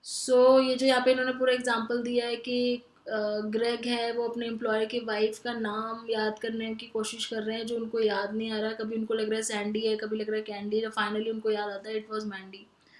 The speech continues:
तो ये जो उनकी confusion हो रही है short term memory में, ये किस form में encode होती है? तो हमने ये पढ़ा था कि हमारी memory भी sound के form में encode होती है जिसको हम acoustic बोलते हैं।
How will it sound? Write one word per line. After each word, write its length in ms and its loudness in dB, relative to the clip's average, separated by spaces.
तो 60 -2
ये 100 0
जो 140 4
उनकी 220 2
confusion 520 4
हो 100 8
रही 140 8
है 200 8
short 280 2
term 120 2
memory 360 0
में, 180 0
ये 180 2
किस 320 2
form 200 4
में 140 4
encode 400 2
होती 280 -2
है? 160 -2
तो 160 -6
हमने 200 -4
ये 180 0
पढ़ा 260 -4
था 140 -2
कि 140 0
हमारी 300 -2
memory 440 -2
भी 120 -6
sound 400 -2
के 140 -4
form 260 -8
में 180 -8
encode 320 -2
होती 200 -2
है 80 2
जिसको 300 -2
हम 160 0
acoustic 560 -6
बोलते 320 -8
हैं। 120 -20